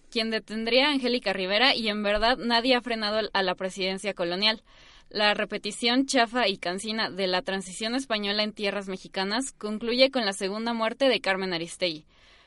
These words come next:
La socialdemocracia mediática topó con la cruda realidad y la tragedia concluyó en catarsis.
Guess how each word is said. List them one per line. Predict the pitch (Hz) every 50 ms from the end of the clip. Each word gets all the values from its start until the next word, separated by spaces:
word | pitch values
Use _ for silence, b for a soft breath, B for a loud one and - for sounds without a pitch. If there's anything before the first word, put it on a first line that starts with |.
| b b
La | - 196 214 202
socialdemocracia | - 220 208 196 - 247 233 247 277 285 302 311 285 247 - 226 214 214 208 - 240 233 226
mediática | - 208 208 196 190 196 202 - 240 240 247 254
topó | 262 - 220 202 - 220 208
con | - 254 254 233
la | 208
cruda | - 220 214 214 220 214 226
realidad | 220 196 185 180 185 208 233 294 285
y | - 220
la | 208 196 185
tragedia | - 180 196 190 214 208 202 233 240
concluyó | - 214 202 190 190 185 180 180 190 190
en | 190 196
catarsis. | 190 196 196 - 247 262 262 233 240 233 - -